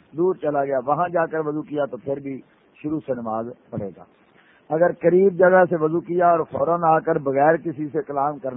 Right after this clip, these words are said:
کے آ گیا تو جہاں سے نماز ٹوٹی تھی وہیں سے آ کر شروع کرے گا۔ پہلی اس کی نماز جو ہے وہ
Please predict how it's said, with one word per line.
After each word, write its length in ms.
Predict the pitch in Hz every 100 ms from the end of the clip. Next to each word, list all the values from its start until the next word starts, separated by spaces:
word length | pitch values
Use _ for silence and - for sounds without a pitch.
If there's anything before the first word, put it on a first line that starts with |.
| 127
کے 120 | 151
آ 160 | 135 143
گیا 300 | 147 127 127 _ _ _ _ _
تو 80 | 135
جہاں 420 | 101 156 160 180 170
سے 100 | 156
نماز 340 | 135 131 135 110
ٹوٹی 280 | 135 135
تھی 200 | 131 135 113
وہیں 320 | 110 113 139 123
سے 140 | 151 160
آ 140 | 127
کر 140 | 117 113
شروع 220 | 120 127 127
کرے 200 | 131 135
گا۔ 140 | 143 135 _ _ _
پہلی 320 | - 151 151 135
اس 140 | -
کی 140 | 135 127 113 -
نماز 400 | 107 120 120 131
جو 140 | 123 123
ہے 100 | 110
وہ 180 | 120 131